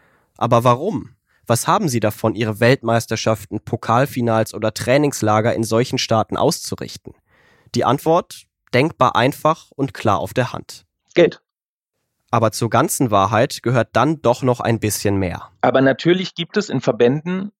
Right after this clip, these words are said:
Speaker 2: auch öffentlich geäußerte Aussagen, dass autokratische Staaten als Organisatoren von Sportgroßveranstaltungen gerne gesehen sind, weil es eben so reibungslos läuft.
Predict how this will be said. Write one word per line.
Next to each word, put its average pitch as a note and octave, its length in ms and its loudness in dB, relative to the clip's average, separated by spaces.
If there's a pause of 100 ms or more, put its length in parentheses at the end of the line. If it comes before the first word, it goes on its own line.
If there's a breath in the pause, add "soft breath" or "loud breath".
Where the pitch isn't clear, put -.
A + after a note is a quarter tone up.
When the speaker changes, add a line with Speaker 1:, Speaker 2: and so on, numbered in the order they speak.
Speaker 2:
auch B2 360 0 (320)
öffentlich D3+ 420 -2
geäußerte C3+ 560 2
Aussagen, F#3 680 0 (760 loud breath)
dass - 400 -2
autokratische C#3+ 640 -2
Staaten D3+ 640 -2
als C#3+ 500 0
Organisatoren C#3+ 840 0
von C#3 280 -4
Sportgroßveranstaltungen C#3+ 1200 -2
gerne C3 280 4
gesehen C3 400 0
sind, F3 260 -4
weil C3+ 220 4
es C#3+ 120 -4
eben C#3 280 -2
so C3 160 0
reibungslos B2+ 640 0
läuft. - 460 0